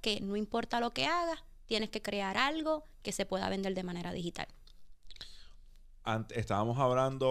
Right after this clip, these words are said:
Speaker 2: off the record y me dijiste que también tuviste un momento que bregaste en Amazon.
Speaker 1: Ujú.
Speaker 2: Yo comencé en Amazon F B A, como te estaba comentando offline,
Speaker 1: <laughs>
Speaker 2: mi f-, súper atropellado.
Speaker 1: Ujú.
Speaker 2: Eh, bu-, tu-, yo utilizaba unos softwares, uno se llamaba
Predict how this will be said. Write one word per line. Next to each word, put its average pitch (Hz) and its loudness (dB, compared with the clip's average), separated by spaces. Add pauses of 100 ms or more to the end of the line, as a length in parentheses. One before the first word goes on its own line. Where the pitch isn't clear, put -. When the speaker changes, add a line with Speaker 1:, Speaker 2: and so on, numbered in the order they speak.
Speaker 2:
off 127 4
the 127 6
record 117 2 (680)
y 101 0
me 90 4
dijiste 95 2
que 95 -6
también 90 -4
tuviste 101 -6
un 107 -2
momento 104 -2
que 98 -2
bregaste 85 -4
en 90 -6
Amazon. 69 -8 (200)
Speaker 1:
Ujú. 202 -6
Speaker 2:
Yo 127 4
comencé 104 -2
en 107 -4
Amazon 92 -4
F 95 0
B 87 6
A, 71 2
como 78 -4
te 82 -4
estaba 87 2
comentando 107 0
offline, 110 0 (260)
Speaker 1:
<laughs> - -10
Speaker 2:
mi 87 0
f-, 82 -6 (400)
súper 117 6
atropellado. 90 2
Speaker 1:
Ujú. 233 -6
Speaker 2:
Eh, 65 -10
bu-, 80 -6 (140)
tu-, 87 -2
yo 90 -2
utilizaba 90 6
unos 95 0
softwares, 92 2
uno 85 -2
se - -2
llamaba 90 2